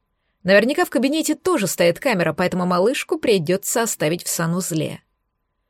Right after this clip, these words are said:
Уверенно открываю дверь приемной генерального, заталкиваю тележку, сразу направляюсь в кабинет.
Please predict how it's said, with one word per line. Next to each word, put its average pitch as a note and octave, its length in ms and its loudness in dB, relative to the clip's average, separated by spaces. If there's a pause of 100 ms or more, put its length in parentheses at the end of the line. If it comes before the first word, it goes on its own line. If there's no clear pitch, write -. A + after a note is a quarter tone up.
(380)
Уверенно C#4+ 480 4
открываю A#3 480 4
дверь G#3 320 2
приемной G3+ 460 2
генерального, E3+ 720 -2 (400)
заталкиваю C4+ 640 2
тележку, G#3 640 -4 (340)
сразу C4 460 2
направляюсь F3+ 560 0
в - 80 -12
кабинет. G3 580 -2